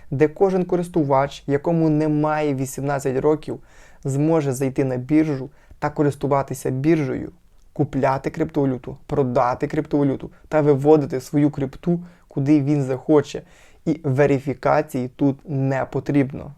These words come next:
А я вже не говорю за маса промо, як і для старих користувачів, так само ж, як і для нових користувачів. Та біржа недавно тільки вийшла на Східну Європу, і вона повинна залучати користувачів. Знаємо, що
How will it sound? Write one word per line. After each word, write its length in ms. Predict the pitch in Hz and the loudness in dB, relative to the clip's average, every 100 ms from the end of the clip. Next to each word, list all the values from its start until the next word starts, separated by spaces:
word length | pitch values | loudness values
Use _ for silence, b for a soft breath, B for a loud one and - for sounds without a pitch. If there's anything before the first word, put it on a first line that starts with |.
| - | -6
А 80 | - | 4
я 120 | 147 | 4
вже 180 | 170 147 | 4 2
не 100 | 135 | 0
говорю 420 | 131 127 156 160 | -2 -2 0 -2
за 160 | 123 131 | -2 -2
маса 460 | 131 135 139 - 135 | -2 -2 -4 -6 -8
промо, 460 | - 156 143 123 - | 2 4 4 0 -2
як 240 | 139 135 | 0 2
і 60 | 139 | 0
для 160 | 123 135 | 0 -4
старих 420 | - 135 131 139 | -2 0 0 -2
користувачів, 680 | 151 151 151 165 165 170 | -2 -2 0 -4 -2 -2
так 280 | 143 156 151 | 0 -2 -2
само 300 | - 143 131 | -2 -2 -4
ж, 140 | - 135 | -4 -4
як 180 | 135 | -2
і 40 | 139 | -2
для 160 | 127 | -2
нових 320 | 131 131 139 135 | -2 0 -2 -2
користувачів. 680 | 135 131 143 135 135 135 131 | -6 -4 -4 -4 -2 -4 -4
Та 260 | - 147 131 | 0 2 2
біржа 580 | 127 160 147 127 127 131 - | 0 2 2 0 -4 -8 -6
недавно 500 | 139 139 151 143 131 | -4 0 2 2 -2
тільки 340 | - 135 139 | -4 -2 -2
вийшла 420 | 131 147 147 123 113 b | 0 0 0 -8 -10 b
на 120 | 143 139 | -4 -4
Східну 360 | - 170 143 | 0 0 2
Європу, 520 | 135 131 151 170 175 131 B B B | 2 2 4 2 0 -10 B B B
і 120 | B - | B -2
вона 140 | 151 | 0
повинна 460 | 147 139 143 156 139 | 2 4 4 2 0
залучати 540 | 131 127 120 135 131 | 0 -2 -2 -4 -6
користувачів. 800 | 117 131 127 139 131 - 143 131 139 b b b - | -8 -8 -6 -6 -6 -4 -4 -4 -10 b b b -8
Знаємо, 720 | 127 131 151 160 147 123 120 | -4 0 2 4 2 -2 -8
що 360 | - - 123 | -8 -6 -6